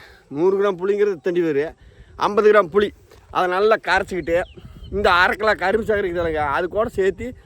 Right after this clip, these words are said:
ஒரு லிட்டர் தண்ணி, ஒன்றரை லிட்டர் தண்ணியில கரைச்சிக்கலாம். கரைச்சு இன்னைக்கு ஊத்துறோம். இது ஊத்துறது காலையில வெறும் வயிறா, வயிறு நிறைஞ்ச வயிறா, அதெல்லாம் கணக்கே கிடையாது. நீங்க எந்த நேரம் வேணாலும் ஊத்திக்கலாம்.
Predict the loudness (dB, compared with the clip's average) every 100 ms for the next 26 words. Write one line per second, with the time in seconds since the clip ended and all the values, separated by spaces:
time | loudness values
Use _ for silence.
0 | -12 0 2 2 0 0 -4 0 0 0
1 | -4 -6 -6 -2 -2 -2 -6 -8 -8 -10
2 | -10 _ _ _ _ _ -20 _ _ 2
3 | 2 2 4 6 6 4 -4 -20 -20 -20
4 | _ 0 2 2 0 0 -4 -8 _ _
5 | _ _ _ _ -2 0 4 4 4 0
6 | 2 4 6 4 4 2 4 2 2 2
7 | 0 0 0 2 2 -2 -2 -2 -2 0
8 | -2 -2 -4 -8 -8 -10 -10 -10 -6 -4
9 | -4 -4 -4 -4 -6 -6 -4 -4 -4 -4
10 | -6 -6 -6 -8 -8 -12 -12 -14